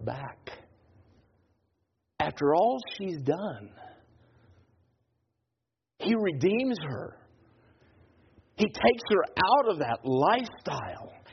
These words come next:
He brings her home again. And once she's home, he cares for her. And he loves her the way that God loves each of us.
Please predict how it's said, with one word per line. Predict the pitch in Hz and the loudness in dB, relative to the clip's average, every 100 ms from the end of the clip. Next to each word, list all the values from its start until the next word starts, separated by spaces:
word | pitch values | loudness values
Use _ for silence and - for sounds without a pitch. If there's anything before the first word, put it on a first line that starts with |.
| - | -2
He | 190 | -2
brings | 151 135 240 302 277 170 | 0 4 4 4 2 2
her | 165 | 4
home | 196 269 269 214 | 4 4 4 0
again. | 170 254 277 262 185 123 - - - - _ _ _ _ _ _ _ _ - | 2 2 4 2 -2 -8 -14 -20 -20 -20 _ _ _ _ _ _ _ _ 0
And | 180 202 | 4 4
once | 240 - 214 | 4 0 -2
she's | 196 | 0
home, | 208 247 240 202 | 2 4 4 0
he | 180 190 185 | -2 -2 -4
cares | - 214 226 - - - | -4 -2 0 -2 -6 -10
for | 120 | -6
her. | 101 107 101 - - _ _ _ - _ _ _ _ | -6 -8 -14 -20 -20 _ _ _ -20 _ _ _ _
And | - | -4
he | 143 | -2
loves | 139 175 196 151 110 | 0 0 0 -2 -10
her | 101 98 - - - - _ _ _ _ _ _ _ _ _ - | -10 -12 -20 -20 -20 -20 _ _ _ _ _ _ _ _ _ 0
the | 123 | 2
way | 117 110 | 4 0
that | - | -4
God | 120 113 101 104 - | -4 -2 -2 -4 -4
loves | 113 98 98 98 - - - _ _ _ _ _ _ _ | -4 -2 -4 -10 -16 -20 -20 _ _ _ _ _ _ _
each | 107 98 | -8 -8
of | 107 | -8
us. | 98 98 | -8 -10